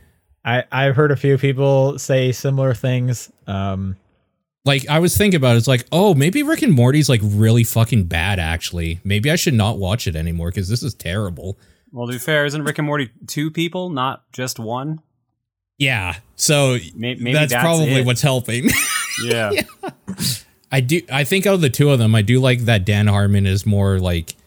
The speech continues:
Speaker 2: he's crazy, but in a way that's more down to earth and not wacky, 'cause I don't like wacky.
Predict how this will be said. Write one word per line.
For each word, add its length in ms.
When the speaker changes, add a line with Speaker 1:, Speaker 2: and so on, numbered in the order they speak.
Speaker 2:
he's 400
crazy, 580
but 200
in 100
a 80
way 160
that's 240
more 160
down 300
to 80
earth 320
and 100
not 200
wacky, 680
'cause 160
I 100
don't 200
like 240
wacky. 640